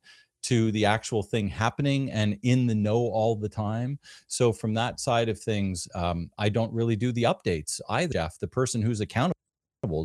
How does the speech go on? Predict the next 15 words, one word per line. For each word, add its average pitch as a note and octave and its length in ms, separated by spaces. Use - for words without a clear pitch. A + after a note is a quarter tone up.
does F2 240
the F2+ 120
updates - 600
so G#2+ 200
that F#2+ 240
if A2 120
there's G#2 200
ever A#2+ 280
any A2+ 260
issues B2 420
there, E2+ 340
they A2+ 280
know B2+ 160
what's C3 220
happening. G#2 500